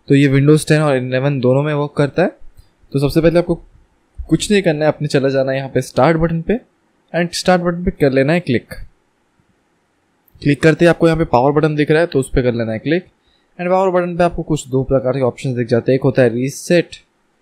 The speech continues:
या फिर कह लो restart, दूसरा होता है यहाँ पे जो कि शटडाउन होता है। तो restart button को दबाने से पहले आपको shift button दबा लेना है और वहाँ पे कर लेना है press। तो shift button दबा के कर लीजिए restart को press,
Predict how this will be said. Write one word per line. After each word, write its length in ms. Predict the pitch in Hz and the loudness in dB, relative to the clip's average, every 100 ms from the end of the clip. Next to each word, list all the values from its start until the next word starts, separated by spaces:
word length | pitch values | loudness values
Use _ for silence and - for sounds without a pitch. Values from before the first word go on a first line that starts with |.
| _ _ _ - - | _ _ _ -20 -12
या 200 | 131 131 | -2 -2
फिर 200 | 123 131 120 | 0 -2 0
कह 100 | 135 | 2
लो 140 | 123 | 2
restart, 520 | 117 120 143 - 165 | 0 -2 -4 0 0
दूसरा 340 | 131 143 - 160 | 0 -4 -2 -4
होता 260 | 151 139 147 | -2 -2 -2
है 100 | 139 | -2
यहाँ 220 | 131 123 | -4 -4
पे 80 | 165 | -6
जो 100 | 151 | -6
कि 240 | - 202 196 _ _ _ _ _ - | -10 -12 -12 _ _ _ _ _ -2
शटडाउन 340 | - 170 139 | 2 4 2
होता 240 | 107 - 101 | -2 -4 -6
है। 100 | - _ _ _ _ - | -8 _ _ _ _ 0
तो 60 | 147 | 2
restart 400 | 139 151 196 180 | 4 2 2 4
button 220 | 165 175 | 2 2
को 80 | 175 | 2
दबाने 320 | 135 135 151 | 4 4 2
से 100 | 160 | 2
पहले 220 | 143 143 | 2 2
आपको 160 | 143 151 | 0 0
shift 240 | - 151 | 2 2
button 220 | 147 147 143 | 2 0 2
दबा 180 | 127 | 2
लेना 220 | 135 139 151 | 2 0 -2
है 60 | |
और 100 | 165 | -2
वहाँ 140 | 139 127 | -2 -4
पे 100 | 135 | -2
कर 120 | 120 | -2
लेना 180 | 117 147 | -2 -2
है 60 | |
press। 380 | 156 120 110 - - | -2 -2 -2 -8 -8
तो 160 | 110 | -8
shift 300 | 113 - 151 | -6 -2 -2
button 280 | 131 139 143 | 0 -2 0
दबा 200 | 131 135 | 0 0
के 120 | 135 | 0
कर 140 | 131 131 | -4 -4
लीजिए 220 | 127 135 | -2 -2
restart 320 | 127 131 139 | -2 -2 -2
को 120 | - 131 | -2 0
press, 280 | 156 196 | 0 0